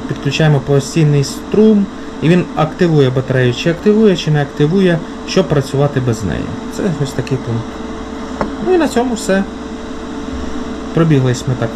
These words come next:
по меню. Кого будуть які питання, пишіть. Будемо розглядати окремо, дивитись. Більш глибше, якщо потрібно буде. Якщо все ясно, то і так добре. Дякую всім за увагу. Такий інвертор.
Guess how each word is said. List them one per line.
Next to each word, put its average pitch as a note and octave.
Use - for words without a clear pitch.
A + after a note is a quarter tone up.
по C3+
меню. D#3
Кого E3
будуть C#3+
які C3+
питання, C3
пишіть. E3+
Будемо C#3
розглядати C3
окремо, E3
дивитись. C#3+
Більш C#3+
глибше, C#3+
якщо C#3
потрібно C3
буде. A#2+
Якщо D#3
все F3+
ясно, E3
то C#3
і C3
так B2+
добре. G2
Дякую D3+
всім C3
за B2+
увагу. F3+
Такий D3
інвертор. D#3+